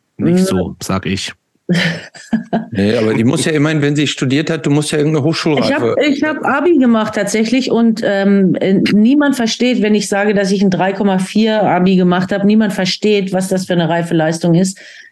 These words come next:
Speaker 2: Aber wie ich grad gesagt hab, ich bin ja mit fünf in die Schule gekommen, ne? Also wir kamen sechsundsiebzig zurück.
Speaker 1: Mhm.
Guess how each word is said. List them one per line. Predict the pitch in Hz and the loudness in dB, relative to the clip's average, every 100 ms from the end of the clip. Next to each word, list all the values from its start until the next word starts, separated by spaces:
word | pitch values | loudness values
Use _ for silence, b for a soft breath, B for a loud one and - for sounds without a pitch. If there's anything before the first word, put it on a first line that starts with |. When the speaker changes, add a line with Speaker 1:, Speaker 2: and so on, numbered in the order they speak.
| B | B
Speaker 2:
Aber | - 170 175 160 | -2 0 0 0
wie | 185 | 0
ich | 190 | 0
grad | 185 185 | -4 -4
gesagt | 180 185 220 | -2 -2 -2
hab, | 196 | -2
ich | 190 185 | -2 0
bin | 220 | 0
ja | 226 | 2
mit | 214 | 0
fünf | - 214 196 | 0 0 2
in | |
die | 190 | 2
Schule | 185 170 151 | 2 0 2
gekommen, | 151 147 143 | 0 0 2
ne? | 151 233 | 2 2
Also | 190 165 | 0 0
wir | 170 | -2
kamen | 180 175 | 0 0
sechsundsiebzig | 165 185 202 180 190 185 | 0 0 0 0 0 -4
zurück. | - 165 277 339 - _ B B | -4 -2 -2 -2 -10 _ B B
Speaker 1:
Mhm. | 117 123 185 | -4 -2 -6